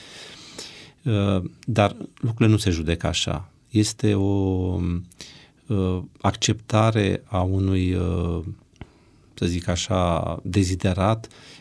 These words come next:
ca eliminându-l, ca misiunea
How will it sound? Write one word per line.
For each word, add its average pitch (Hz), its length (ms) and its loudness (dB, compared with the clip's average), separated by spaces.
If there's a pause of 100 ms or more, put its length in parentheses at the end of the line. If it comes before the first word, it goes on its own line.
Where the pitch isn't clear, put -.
(400)
ca - 400 2
eliminându-l, 107 760 4 (460)
ca 101 140 2
misiunea 98 800 4